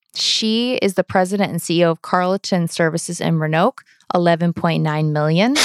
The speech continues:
Lloyd Dean, president and C E O of Dignity in San Francisco, eleven point nine million. I mean, I can go on and on. Kaiser,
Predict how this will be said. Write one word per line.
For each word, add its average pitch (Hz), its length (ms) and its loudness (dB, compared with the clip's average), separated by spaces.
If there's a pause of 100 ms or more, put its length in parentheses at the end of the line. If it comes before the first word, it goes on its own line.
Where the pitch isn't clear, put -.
(500)
Lloyd 175 260 6 (100)
Dean, 208 380 0
president 170 460 -2
and 160 100 -4
C 165 220 -4
E 165 60 2
O 160 80 2
of 156 120 -4
Dignity 170 580 0
in 165 80 -2
San 156 200 -4
Francisco, 226 640 -2
eleven 160 380 0
point 160 280 -2
nine 156 280 -2
million. 254 380 2 (260)
I 196 40 6
mean, 202 140 6
I 214 100 4
can 226 180 0
go 208 180 6
on 175 240 2
and 170 80 0
on. 156 160 0
Kaiser, 180 680 2